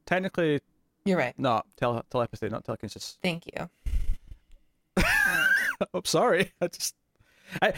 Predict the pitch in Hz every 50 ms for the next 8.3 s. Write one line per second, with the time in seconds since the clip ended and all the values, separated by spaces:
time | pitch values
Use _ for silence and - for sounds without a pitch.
0 | 165 - - 202 226 202 202 208 190 165 214 240 269 240 214 208 - - 165 175
1 | 185 196 - - 156 160 151 160 170 170 170 160 151 147 127 120 123 123 131 143
2 | 151 156 - - - _ _ _ _ _ _ _ _ - 127 123 127 127 127 127
3 | 135 131 - 151 151 156 147 151 127 143 127 123 135 131 - 131 - - 269 285
4 | 285 277 - 285 277 277 277 254 226 - _ _ - 220 233 233 226 220 - -
5 | _ _ _ _ _ - - 220 233 226 - 240 220 202 - 214 196 190 190 185
6 | 190 - - - 170 165 160 156 151 143 - - - - - 156 151 147 135 120
7 | - 185 208 _ _ - 175 - - 143 139 - - 139 139 156 - - - -
8 | - - 180 185 - -